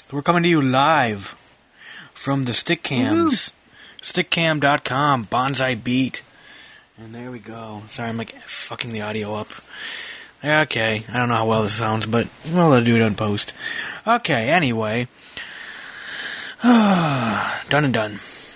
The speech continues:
Speaker 1: So, yeah, stickcam dot com front slash bonsai beat. You can watch me talking to my microphone. Oh, isn't that great?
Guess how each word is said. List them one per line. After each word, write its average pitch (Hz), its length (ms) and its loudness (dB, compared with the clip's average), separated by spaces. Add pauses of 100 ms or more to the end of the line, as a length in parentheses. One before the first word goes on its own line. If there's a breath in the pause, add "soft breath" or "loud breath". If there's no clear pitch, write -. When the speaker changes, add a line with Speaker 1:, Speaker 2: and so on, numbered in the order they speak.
(600 loud breath)
Speaker 1:
So, 165 240 -2
yeah, 170 140 0
stickcam 208 440 -2
dot 170 140 0
com 151 320 0
front 208 240 0
slash 131 260 2
bonsai 113 440 -2
beat. 208 340 2 (500 loud breath)
You 156 140 4
can 127 160 0
watch 170 340 4
me 156 140 2
talking 156 400 2
to 147 40 0
my 143 140 2
microphone. 120 680 -2
Oh, 123 160 2
isn't 110 180 0
that 107 140 -4
great? 117 520 -2